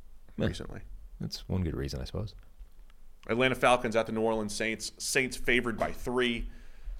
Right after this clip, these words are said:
Speaker 2: Of course, uh, so this is all happening in the one o'clock hour. So the N F L does this for competitive purposes more than entertainment purposes.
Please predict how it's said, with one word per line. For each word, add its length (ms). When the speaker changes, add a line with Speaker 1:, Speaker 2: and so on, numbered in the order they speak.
Speaker 2:
Of 120
course, 300
uh, 280
so 140
this 200
is 80
all 160
happening 380
in 80
the 60
one 160
o'clock 320
hour. 300
So 360
the 140
N 80
F 100
L 100
does 220
this 180
for 540
competitive 640
purposes 480
more 200
than 300
entertainment 540
purposes. 540